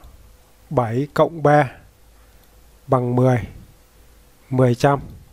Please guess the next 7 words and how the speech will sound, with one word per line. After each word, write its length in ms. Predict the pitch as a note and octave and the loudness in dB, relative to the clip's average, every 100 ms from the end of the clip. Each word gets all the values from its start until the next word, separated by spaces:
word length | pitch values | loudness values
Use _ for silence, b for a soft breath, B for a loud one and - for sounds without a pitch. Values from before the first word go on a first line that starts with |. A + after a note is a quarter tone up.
| _ _ _ _ _ - - - | _ _ _ _ _ -20 -20 -4
Mười 240 | B2+ C3 | 0 0
trăm 280 | - C#3+ C#3+ | 2 -2 -2
tức 180 | E3+ D3+ | -4 -2
là 140 | C3 | -2
số 300 | - C3 C3+ | 0 2 2
một 180 | D#3+ C3 | 2 0
nghìn. 220 | B2+ B2 | 0 0